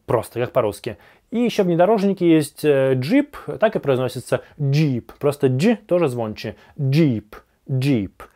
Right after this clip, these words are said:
А вот Land Rover немного по-другому. Land, также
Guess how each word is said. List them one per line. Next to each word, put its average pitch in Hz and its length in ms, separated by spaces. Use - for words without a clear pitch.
А 139 120
вот 170 280
Land 165 240
Rover 226 500
немного 220 320
по-другому. 120 600
Land, 226 540
также 143 380